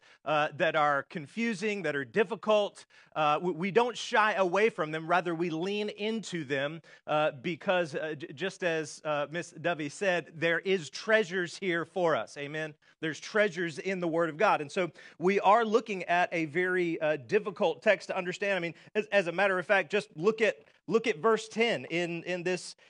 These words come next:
in this very section of text. It says, "This is why a wife ought to have a symbol of authority on her head,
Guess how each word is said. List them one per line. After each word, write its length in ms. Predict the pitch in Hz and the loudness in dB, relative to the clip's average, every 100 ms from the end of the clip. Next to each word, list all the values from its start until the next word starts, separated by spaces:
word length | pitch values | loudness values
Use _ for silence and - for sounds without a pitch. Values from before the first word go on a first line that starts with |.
| - | -6
in 120 | 180 | -4
this 180 | 185 170 | -4 -4
very 460 | 147 180 180 175 156 | -2 0 2 0 0
section 440 | - 170 - 190 | 0 0 0 -4
of 80 | 175 | 2
text. 300 | 240 175 - | 4 4 2
It 80 | 156 | -4
says, 200 | 180 135 | -2 -2
"This 180 | 160 190 | -4 -6
is 100 | 156 | 2
why 200 | 185 196 | 6 6
a 100 | 190 | 6
wife 280 | 180 208 - | 2 0 4
ought 180 | 196 208 | 2 2
to 80 | |
have 160 | 196 196 | 2 0
a 40 | |
symbol 380 | 175 220 233 233 | 0 0 2 4
of 100 | 190 | 2
authority 440 | 202 - 233 247 190 | 0 2 4 4 2
on 140 | 180 | 0
her 120 | 185 | 2
head, 300 | 180 170 190 | 4 2 0